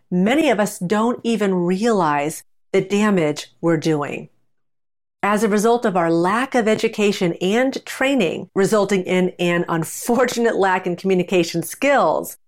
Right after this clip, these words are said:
many of us, by default, end up doing what we witnessed our parents doing, or what we witnessed other adults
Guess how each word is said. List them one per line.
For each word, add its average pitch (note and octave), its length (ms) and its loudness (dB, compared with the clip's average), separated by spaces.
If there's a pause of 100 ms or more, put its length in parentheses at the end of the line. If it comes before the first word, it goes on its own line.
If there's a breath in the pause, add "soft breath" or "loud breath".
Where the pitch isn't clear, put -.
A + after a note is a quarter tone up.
(300)
many B3+ 320 2
of G#3 120 2
us, G3+ 200 0
by E3+ 360 0
default, A#3 680 0 (300)
end B3 180 4
up B3+ 200 2
doing A#3+ 280 4
what G#3 140 2
we G3+ 120 2
witnessed G3 460 0
our G3+ 240 0
parents G3+ 600 -2
doing, D#3+ 420 -2 (300)
or G#3 160 4
what G3+ 160 2
we G3 80 4
witnessed F#3+ 420 -2 (120)
other G3+ 340 2
adults F3 500 0